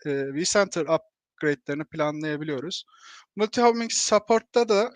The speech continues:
şöyle bir özellik var. E, vCenter'ımıza wami arayüzünden, e, çeşitli nickler takabiliyoruz. Maksimum dört tane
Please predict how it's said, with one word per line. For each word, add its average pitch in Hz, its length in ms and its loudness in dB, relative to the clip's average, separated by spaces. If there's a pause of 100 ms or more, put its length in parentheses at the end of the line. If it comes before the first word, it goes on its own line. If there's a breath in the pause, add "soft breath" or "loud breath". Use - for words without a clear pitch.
şöyle 202 460 2
bir 185 100 2
özellik 190 500 -2
var. 185 160 -2 (540 loud breath)
E, 151 40 0 (460)
vCenter'ımıza 175 760 -2
wami 180 280 0
arayüzünden, 170 840 -2 (600)
e, 151 180 0
çeşitli 190 480 -2
nickler 185 280 -2
takabiliyoruz. 185 800 -2
Maksimum 170 520 -2
dört 170 220 0
tane 151 380 -2